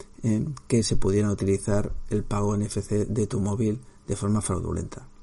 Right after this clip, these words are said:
Ahora ya está tapado esa vulnerabilidad, pero bueno,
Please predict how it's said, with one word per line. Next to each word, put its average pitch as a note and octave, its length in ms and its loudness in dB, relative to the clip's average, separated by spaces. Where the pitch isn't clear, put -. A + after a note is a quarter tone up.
Ahora G2+ 200 -4
ya G#2 120 -2
está A2 340 -4
tapado A2+ 320 4
esa A2+ 260 6
vulnerabilidad, A#2 720 6
pero D#3 320 4
bueno, - 260 0